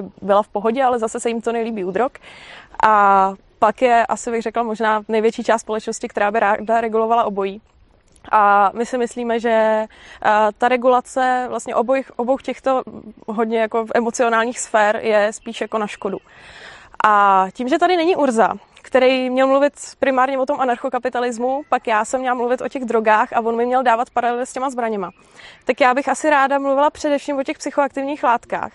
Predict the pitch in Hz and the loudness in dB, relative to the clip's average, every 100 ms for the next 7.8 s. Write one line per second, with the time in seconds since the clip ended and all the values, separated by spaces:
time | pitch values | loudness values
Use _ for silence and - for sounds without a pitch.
0 | - 247 - 269 247 247 247 240 233 233 | -12 -14 -6 -4 -4 -6 -6 -4 -4 -6
1 | 240 - 240 247 240 220 180 233 _ _ | -10 -6 0 2 4 2 2 -4 _ _
2 | _ - - - 220 214 208 - _ - | _ -20 -14 0 4 4 2 -6 _ -20
3 | _ - - 233 233 233 240 233 226 226 | _ -4 2 2 4 2 0 -2 -2 0
4 | 240 240 262 247 247 233 254 247 233 240 | -2 -2 -2 -2 -2 -4 0 0 -2 -6
5 | 247 254 - 254 240 226 - 233 247 262 | -8 -10 -6 -2 0 0 -4 -4 -2 2
6 | 262 226 220 233 277 269 269 269 277 277 | 2 2 -2 -4 -4 -4 -4 -4 -4 -4
7 | 302 - 240 240 226 226 233 | -8 -8 -6 -2 0 2 0